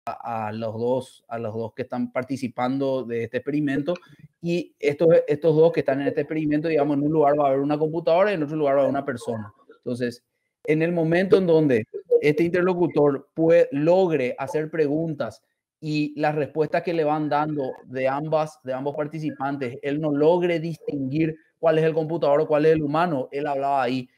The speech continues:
ahí aceptaría como una inteligencia artificial. Se dan cuenta que el test de Turing es bastante riguroso. El test de Turing primero requiere que el computador entienda de qué se está hablando, eh, eh, pueda sacar respuestas razonables. Eh,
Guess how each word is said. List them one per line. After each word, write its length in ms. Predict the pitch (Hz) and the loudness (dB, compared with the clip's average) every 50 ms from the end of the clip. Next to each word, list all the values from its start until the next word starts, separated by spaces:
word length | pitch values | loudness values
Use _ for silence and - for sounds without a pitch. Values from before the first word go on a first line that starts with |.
| _ _ _ | _ _ _
ahí 480 | - - 139 143 156 190 196 196 - _ _ _ _ | -4 -2 0 0 0 0 -2 -4 -8 _ _ _ _
aceptaría 680 | 143 139 - 156 139 - - - 143 131 127 127 127 | -8 -6 -4 -4 -6 -6 -4 -2 -2 0 2 2 2
como 140 | 127 131 120 | 2 0 -2
una 100 | 117 123 | -4 -4
inteligencia 420 | 120 120 123 123 117 113 107 127 120 | -4 -4 -4 -6 -6 -6 -8 -8 -8
artificial. 420 | 113 123 120 120 107 - 107 104 _ _ _ _ _ _ _ _ | -6 -6 -6 -6 -6 -8 -14 -20 _ _ _ _ _ _ _ _
Se 140 | _ - 139 | _ 0 0
dan 120 | 139 151 147 | 2 4 4
cuenta 240 | 156 156 147 165 | 4 4 4 2
que 60 | 160 175 | 2 0
el 80 | 160 147 | 0 2
test 140 | 165 160 | 4 4
de 80 | 170 165 | 4 4
Turing 260 | 160 170 165 175 180 | 2 2 0 0 2
es 60 | 175 | 2
bastante 320 | 175 175 170 170 160 151 165 | 2 2 2 2 0 0 -2
riguroso. 520 | 165 185 175 156 143 143 151 143 143 123 | 0 0 2 4 4 4 4 4 2 -2
El 80 | 113 113 | -6 -4
test 120 | 139 139 | -2 -2
de 60 | 147 | -2
Turing 380 | 143 147 143 151 160 170 160 - | -2 -2 -2 -2 -2 -4 -6 -8
primero 420 | - 147 127 127 139 156 160 170 | -6 -4 -4 -2 2 2 2 2
requiere 360 | 147 143 131 117 143 135 139 135 | 2 0 -2 -4 -4 -4 -4 -4
que 60 | 147 | -4
el 60 | 143 | -4
computador 440 | 143 143 135 151 143 135 127 123 135 | -4 -4 -4 -4 -2 -2 -2 -2 -2
entienda 540 | 127 123 127 123 127 139 143 139 135 127 - | -2 -2 -2 0 2 2 2 2 0 0 -4
de 160 | 123 131 117 | -6 -8 -8
qué 120 | - 120 117 | -8 -8 -8
se 60 | 123 | -6
está 160 | 110 120 117 | -6 -6 -6
hablando, 640 | 113 110 113 120 143 151 151 147 147 143 143 139 135 - _ _ _ _ _ | -6 -6 -4 -2 -2 -2 -2 -2 0 0 0 -2 -2 -6 _ _ _ _ _
eh, 440 | - 123 120 120 120 120 117 110 - - | -4 -2 0 2 4 4 4 2 0 -4
eh, 100 | 123 117 - - | -6 -8 -6 -6
pueda 220 | - 123 123 123 | -4 -2 -2 -2
sacar 280 | 127 - 117 - 120 120 | -2 -4 -4 -4 -4 -4
respuestas 360 | 123 117 123 117 - - 120 | -4 -4 -6 -6 -6 -6 -6
razonables. 920 | 123 127 120 - 110 110 117 123 127 135 135 135 135 135 131 131 131 - _ _ _ _ _ - | -6 -6 -6 -8 -8 -8 -4 -2 -2 -2 0 0 0 0 0 -2 -4 -6 _ _ _ _ _ -4
Eh, 320 | 110 113 113 110 104 - | -2 0 0 -2 -2 -6